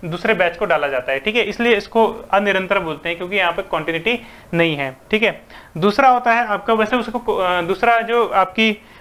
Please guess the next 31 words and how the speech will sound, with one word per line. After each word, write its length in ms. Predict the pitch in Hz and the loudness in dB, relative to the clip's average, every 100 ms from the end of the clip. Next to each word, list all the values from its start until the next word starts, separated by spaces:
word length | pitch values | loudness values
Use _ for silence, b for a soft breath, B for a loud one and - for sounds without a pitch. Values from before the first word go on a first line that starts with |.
| - | -4
बुल 200 | 170 220 | 2 2
ट्रेंच 340 | 226 226 226 226 | 2 0 0 -2
किल 260 | 220 214 | -2 0
है, 200 | 202 190 214 - - | 2 0 0 -6 -2
ठीक 120 | 220 | 0
है, 120 | 208 | 0
उसको 340 | 196 - - 233 | -2 -4 2 4
वैसे 180 | 220 233 | 4 2
continuous 540 | 220 190 214 220 214 | 0 0 2 0 0
में 80 | 220 | -2
भी 80 | 220 | 0
गिना 240 | 165 180 185 | 0 2 2
जाता 240 | 180 185 | 2 2
है, 140 | 202 202 B B | 0 -4 B B
लेकिन 220 | 175 202 226 | -2 0 2
मैं 120 | 233 | 2
उसको 320 | 220 - 240 | 0 0 2
यहाँ 240 | 202 180 185 | 4 2 2
पे 360 | 208 226 226 | 2 2 2
सेमी 300 | 196 196 202 214 | -2 -2 -2 0
कंटिन्यूअस 500 | 202 190 190 190 180 | 0 2 -2 -2 0
बोल 160 | 165 | 0
रहा 120 | 156 | 2
हूँ 100 | 175 | -2
क्योंकि 240 | 175 214 240 170 | -2 -2 -2 2
बारिश 320 | 175 202 208 | 2 2 -4
में 80 | 226 | -6
उसमें 480 | 220 - 208 220 B B B | -6 -6 -4 -4 B B B
वो 100 | 202 | 0
भी 100 | 226 | 2
ज़मीन 420 | 220 208 214 214 | 2 0 -2 -4